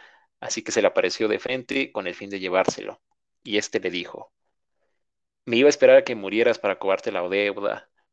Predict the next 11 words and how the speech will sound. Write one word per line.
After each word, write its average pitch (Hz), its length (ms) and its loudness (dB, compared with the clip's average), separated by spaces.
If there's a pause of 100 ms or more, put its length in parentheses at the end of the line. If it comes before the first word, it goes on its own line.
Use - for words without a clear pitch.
pero 101 200 -2
como 95 180 -4
te - 120 -8
ocultas 127 380 -6
cobardemente 104 560 2
de 98 100 -2
mí, 101 320 -10
te 98 120 -6
llevaré 90 300 -2
ahora 92 200 -2
mismo". - 480 -18